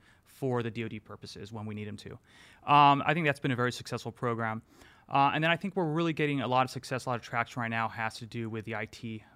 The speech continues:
uh, portfolio. Uh, a lot of our,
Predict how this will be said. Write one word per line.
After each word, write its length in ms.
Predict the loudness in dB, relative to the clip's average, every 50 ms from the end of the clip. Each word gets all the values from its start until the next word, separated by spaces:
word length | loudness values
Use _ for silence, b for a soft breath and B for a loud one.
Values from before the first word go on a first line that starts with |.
| -20 -14
uh, 160 | -10 -8 -8 -8
portfolio. 720 | -8 -10 -12 -10 -8 -8 -6 -4 -4 -4 -4 -6 -8 -10 B B B B B B B -2
Uh, 300 | 2 4 4 6 4 4 4
a 60 | 4
lot 180 | 6 6 6 6
of 140 | 4 2
our, 440 | 2 2 4 4 2 2 0 -4 -6